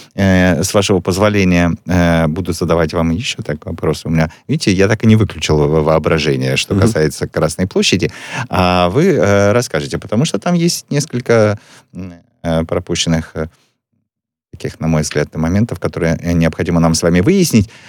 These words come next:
Speaker 1: А, перед тем, как, м, э, выпуск новостей в эфире "Радио Спутник" выйдет, а скажите мне, а часто ли вы, вот просто вот часто ли вы, а, преподаватель, профессор,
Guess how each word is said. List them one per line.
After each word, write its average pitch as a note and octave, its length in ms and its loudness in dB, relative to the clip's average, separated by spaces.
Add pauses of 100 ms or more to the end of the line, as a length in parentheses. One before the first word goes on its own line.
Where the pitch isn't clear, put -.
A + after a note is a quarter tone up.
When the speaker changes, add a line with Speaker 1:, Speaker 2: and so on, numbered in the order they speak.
(440)
Speaker 1:
А, G2 260 4 (240)
перед F#3 280 2
тем, E3 200 0
как, - 320 -4
м, A2+ 280 4
э, G2+ 180 4
выпуск B2 340 0
новостей G2+ 500 4
в D#2 100 0
эфире D#2 280 0
"Радио D2 300 0
Спутник" - 440 -8
выйдет, C#2 320 -6
а G2 160 0
скажите A2+ 420 -2
мне, - 160 -4 (880)
а A2+ 160 2
часто G3+ 320 0
ли F3+ 60 6
вы, E3+ 260 4 (200)
вот B2 260 0
просто C3 320 0
вот G2 180 0 (280)
часто F#2+ 400 0
ли F#2+ 100 4
вы, B3 280 4 (300)
а, G2 100 -6
преподаватель, A2+ 720 0
профессор, A#2 680 -2